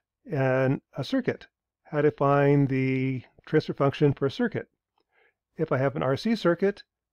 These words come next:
that's the heat equation. So when I have coupled first-order differential equations, I get the heat equation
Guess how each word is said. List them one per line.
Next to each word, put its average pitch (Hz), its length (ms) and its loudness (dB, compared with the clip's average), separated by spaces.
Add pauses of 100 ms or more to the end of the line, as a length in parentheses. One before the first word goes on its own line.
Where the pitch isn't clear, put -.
(140)
that's 120 220 -4
the - 100 -6
heat 233 160 0
equation. 127 480 -4 (4000)
So 156 280 -4
when 143 180 2
I 147 60 4
have 135 260 0
coupled 202 360 -2
first-order 202 440 0
differential 147 440 0
equations, 151 560 0 (260)
I 139 100 -2
get 139 200 -2
the - 60 -8
heat 240 160 -2
equation 160 560 0